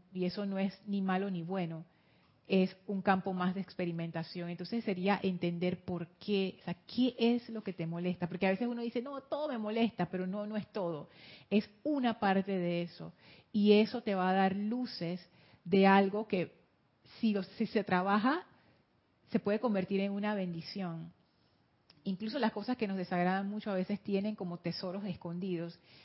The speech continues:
porque es justo ahí donde necesitamos escarbar para encontrar ese tesoro.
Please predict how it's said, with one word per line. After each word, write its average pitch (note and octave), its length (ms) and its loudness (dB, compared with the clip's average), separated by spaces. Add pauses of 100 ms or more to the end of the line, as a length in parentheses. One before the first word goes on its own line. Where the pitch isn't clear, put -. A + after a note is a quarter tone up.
porque G3 400 2
es G#3 80 -2
justo A#3 340 -4
ahí G3 380 2 (320)
donde G3 320 0
necesitamos F#3 600 0
escarbar F3+ 800 2
para F#3 160 2
encontrar E3+ 560 -2
ese F#3 220 -2
tesoro. E3 540 -10